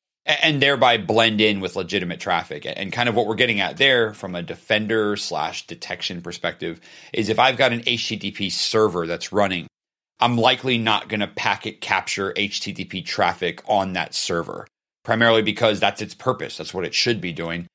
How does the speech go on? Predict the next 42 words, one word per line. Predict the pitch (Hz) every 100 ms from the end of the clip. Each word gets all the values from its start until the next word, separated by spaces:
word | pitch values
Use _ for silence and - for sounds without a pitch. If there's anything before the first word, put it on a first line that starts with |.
| _ -
My | 104 110 107 104
threat | - 113 160
hunting | - 123 110 107 87
guidelines | 92 95 90 92 92 90
might | 107 110
have | 110 104
me | 110 95
look | 107 113
for | - 104
things | 113 104 101
that | 95 92
are | 90
not | 101 135 180 160 -
H | 92 -
T | 101
T | - 85
P | - 87
being | 82 87 85
served | - 90 85
out | 78 76
of | 76
there. | - 69 - _ _ _ -
So | 113
the |
malware's | 117 123 127 123 90
goal | 110 107
then | 104 95
was | 95 87
to | 90
say, | 90 87
"Hey, | 95
let | 95
me | 104
blend | 92 92 87 95
in | 90 87 82 -
with | 87 85 80 - 98
everything | 95 92 87
that | 82
I | 80
can." | - 87 82 76 _ _ _ _ _ _ _
And | 101 98
subsequently, | 120 - 107 104 87 90